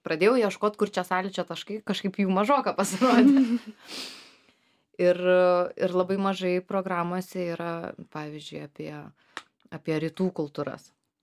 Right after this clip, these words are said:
Speaker 1: Net ir kokio istorijos, e, vadovėliuose, kas yra programoj, mm, rytams, e, arba ten kokiai Pietų Amerikai, Okeanijai,
Speaker 2: Mm.
Speaker 1: yra skiriama geriausiu atveju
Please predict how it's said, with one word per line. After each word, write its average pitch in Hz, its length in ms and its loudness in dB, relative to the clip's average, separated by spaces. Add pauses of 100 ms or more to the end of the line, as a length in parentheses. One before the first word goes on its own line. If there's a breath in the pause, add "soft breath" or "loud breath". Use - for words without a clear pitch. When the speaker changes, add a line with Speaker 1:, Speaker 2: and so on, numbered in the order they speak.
(260)
Speaker 1:
Net 165 220 -14
ir 165 280 -10
kokio 151 340 -10
istorijos, 175 540 -2 (160)
e, 160 320 -10 (200)
vadovėliuose, 175 800 0
kas 170 240 -12
yra 170 100 -12
programoj, 202 640 0 (640 soft breath)
mm, 170 320 -12 (240)
rytams, 196 540 0 (100)
e, 196 140 -2 (500)
arba 147 300 -8
ten 147 180 -10
kokiai 147 320 -12
Pietų 147 400 -2
Amerikai, 165 800 -2
Okeanijai, 185 1040 0
Speaker 2:
Mm. 220 40 -18 (380 soft breath)
Speaker 1:
yra 170 300 -2 (560)
skiriama 196 560 -2
geriausiu 170 500 -4
atveju 185 640 -6